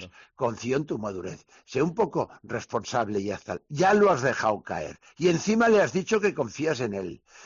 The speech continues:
Speaker 2: Y encima hasta le has dicho lo, que lo comprendes porque un poco le engañarás. Todo esto es un mensaje positivo.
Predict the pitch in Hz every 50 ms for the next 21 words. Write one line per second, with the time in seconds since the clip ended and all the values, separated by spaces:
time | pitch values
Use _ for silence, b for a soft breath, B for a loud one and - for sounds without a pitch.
0 | B B B 143 170 170 170 151 - - 208 214 214 226 214 - - 185 165 165
1 | 165 160 160 170 123 127 165 156 - - 190 202 170 165 139 B B B B B
2 | B - - 156 156 151 147 - 151 139 131 120 151 156 156 170 190 190 - 185
3 | 180 196 131 143 131 110 139 135 120 156 156 156 147 123 98 95 90 90 76 71
4 | 85 87 - - - b b b b b b b b _ - 196 220 233 247 226
5 | - - 240 247 254 190 202 180 175 156 139 110 - 120 - - 160 156 202 202
6 | - 160 117 95 92 127 170 190 151 -